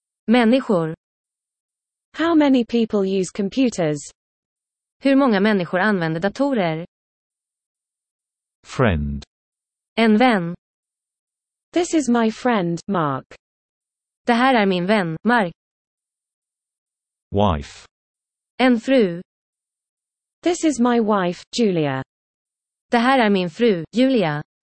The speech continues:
Speaker 3: Husband.
Speaker 1: En man.
Speaker 2: He is my husband.
Speaker 1: Han är min man.
Speaker 3: Brother.
Speaker 1: En bror.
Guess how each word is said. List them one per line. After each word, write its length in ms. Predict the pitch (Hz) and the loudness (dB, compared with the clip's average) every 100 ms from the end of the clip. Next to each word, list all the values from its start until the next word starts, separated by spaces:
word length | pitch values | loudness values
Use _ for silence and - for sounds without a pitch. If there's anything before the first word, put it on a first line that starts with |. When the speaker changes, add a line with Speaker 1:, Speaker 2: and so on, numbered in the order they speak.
| _ _ _ _ _ _ _ _ _ _ _ _ _ _ _ | _ _ _ _ _ _ _ _ _ _ _ _ _ _ _
Speaker 3:
Husband. 680 | - 160 113 - 82 71 71 - _ _ _ _ _ _ - | -4 -2 -2 -4 -4 -4 -8 -14 _ _ _ _ _ _ -2
Speaker 1:
En 240 | 226 208 | 2 4
man. 360 | 226 214 170 175 _ _ _ _ _ _ _ _ _ _ _ | 2 0 -4 -10 _ _ _ _ _ _ _ _ _ _ _
Speaker 2:
He 120 | - 320 | -2 2
is 180 | 294 | 2
my 220 | 247 247 226 | 0 0 0
husband. 640 | 220 196 - 151 139 131 - _ _ _ _ _ _ - | -2 -2 -2 -4 -4 -6 -12 _ _ _ _ _ _ -2
Speaker 1:
Han 240 | 220 214 | 2 2
är 80 | 220 | 4
min 240 | 202 190 | 2 2
man. 360 | 240 233 170 175 _ _ _ _ _ _ _ _ _ _ _ _ _ _ _ _ | 2 0 -4 -12 _ _ _ _ _ _ _ _ _ _ _ _ _ _ _ _
Speaker 3:
Brother. 420 | 123 107 80 73 71 _ _ _ _ _ _ - | 0 0 0 -6 -8 _ _ _ _ _ _ -2
Speaker 1:
En 220 | 240 233 | 2 2
bror. 420 | 226 262 175 160 | 4 2 0 -6